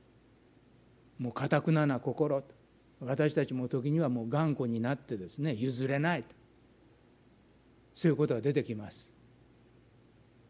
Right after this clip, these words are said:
寛容と忍耐って言葉も聖書の中にあるんです。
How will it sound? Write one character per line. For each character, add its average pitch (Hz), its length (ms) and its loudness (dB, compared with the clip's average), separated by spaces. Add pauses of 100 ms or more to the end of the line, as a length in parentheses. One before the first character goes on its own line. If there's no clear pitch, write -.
(1700)
寛 147 280 4
容 143 180 4
と 143 120 2
忍 143 260 2
耐 135 220 -4
っ 127 40 -8
て - 140 -8
言 131 120 -4
葉 127 220 -2
も 113 100 -4
聖 151 200 4
書 139 120 -2
の 117 60 0
中 123 260 -2
に 110 100 -4
あ 143 140 0
る 190 120 4
ん 151 80 2
で 113 120 -2
す。 - 220 -12